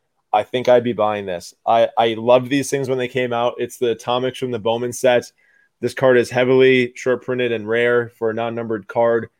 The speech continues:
if you're buying non-numbered because you don't want to, you know, overextend and get a blue out of one fifty or a refractor out of four ninety-nine,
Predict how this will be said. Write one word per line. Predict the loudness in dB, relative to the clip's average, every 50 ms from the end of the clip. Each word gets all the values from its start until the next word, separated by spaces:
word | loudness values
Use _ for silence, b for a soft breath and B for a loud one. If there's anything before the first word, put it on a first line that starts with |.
| _ _ _ _ _ _ _ _ _ _ -2
if | 0 0
you're | 0 2
buying | 2 4 4 4 4 2 0 0
non-numbered | 0 0 0 0 0 -2 -4 -2 0 0 0 0
because | 0 -2 -2 -2 -2 -2
you | -2 0
don't | 0 0 -2
want | -2 -4 -2 -4 -4 -6 -6
to, | -4 -4 -2
you | -2 -2 -2
know, | -4 -2
overextend | -4 -4 -4 -4 -4 -6 -4 -2 -2 -2 -2
and | 0
get | 0 0 0 0
a |
blue | 0 -2 -2 0 2 4
out | 4 4 2
of | 2
one | 0 -4 -4
fifty | -4 -2 -2 -2 -2 _ -6 -2 -2 0
or | 0 0 -2
a |
refractor | -4 -4 -2 0 2 2 2 2 2 0
out | 0 0
of |
four | -2 -4 -4 -2
ninety-nine, | -2 -4 -4 -4 -4 -4 -2 -2 -2 -4 -6